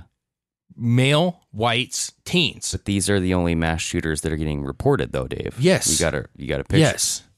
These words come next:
Speaker 1: Yes.
Speaker 2: There's
Speaker 1: But
Speaker 2: mass
Speaker 1: my point is
Speaker 2: shooters.
Speaker 1: this. It's also, for some reason, it's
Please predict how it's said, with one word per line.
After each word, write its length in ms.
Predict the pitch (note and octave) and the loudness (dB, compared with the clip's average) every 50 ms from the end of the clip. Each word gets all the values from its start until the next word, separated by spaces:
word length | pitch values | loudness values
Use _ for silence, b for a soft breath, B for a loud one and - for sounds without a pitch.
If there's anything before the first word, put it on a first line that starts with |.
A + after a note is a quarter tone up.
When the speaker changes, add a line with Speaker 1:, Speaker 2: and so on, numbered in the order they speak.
| _ _ _ _ _ | _ _ _ _ _
Speaker 1:
Yes. 400 | _ A#2+ B2 F#2+ - - - - - _ | _ -2 0 0 0 -2 -6 -6 -8 _
Speaker 2:
There's 180 | - E2 D2+ - | -10 -8 -6 -2
Speaker 1:
But 60 | F2+ | 0
Speaker 2:
mass 140 | F2+ F2 C#3 | 0 2 4
Speaker 1:
my 120 | D3 D3 | 2 2
point 260 | C3+ - C#3+ F3 F3 E3 | 2 2 2 2 2 2
is 120 | D3 B2 | 2 0
Speaker 2:
shooters. 100 | C3 C#3 | 0 0
Speaker 1:
this. 360 | D3+ C#3+ G2 - - - - - _ _ _ | 0 0 0 0 -4 -6 -8 -10 _ _ _
It's 260 | _ C3 C3 - - - | _ -4 -4 -4 -4 -6
also, 600 | - A#2+ C3+ D3 C#3+ - E3+ D#3+ D3+ C3+ G#2+ - _ | -2 0 2 2 2 2 2 2 2 2 0 -2 _
for 180 | _ _ - C3 | _ _ -2 0
some 380 | A#2 - - - D#3 E3+ F3 D3 | 0 0 2 2 2 2 4 4
reason, 380 | C#3 D3 D3 B2+ A#2 G#2+ G2 | 4 4 4 4 2 2 0
it's 220 | G2 F#2+ - - | 0 -2 -4 -8